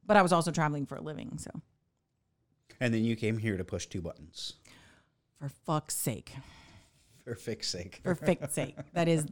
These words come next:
Speaker 1: that is the name of the podcast. Well, that's the name of yours.
Speaker 2: Yeah.
Speaker 1: But see, I gotta be honest, I don't see how we do this.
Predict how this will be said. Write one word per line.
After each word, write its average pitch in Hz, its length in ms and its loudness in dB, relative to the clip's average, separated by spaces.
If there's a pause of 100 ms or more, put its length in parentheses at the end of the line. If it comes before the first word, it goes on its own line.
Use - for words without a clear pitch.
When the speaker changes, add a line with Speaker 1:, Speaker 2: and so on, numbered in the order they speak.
(100)
Speaker 1:
that 135 140 0
is 139 120 0
the - 120 -4
name 151 320 4
of 143 60 -2
the - 60 -4
podcast. 165 580 -4 (520)
Well, 226 160 12
that's 220 160 8
the 233 80 4
name 240 200 12
of 170 60 6
yours. 147 540 2
Speaker 2:
Yeah. 92 160 -2 (480)
Speaker 1:
But 285 140 6
see, 311 160 6
I 302 60 8
gotta 311 140 8
be 269 120 10
honest, 208 320 8
I 190 100 6
don't 220 180 6
see 214 160 2
how 180 180 8
we 165 260 2 (120)
do 175 160 0
this. 156 440 0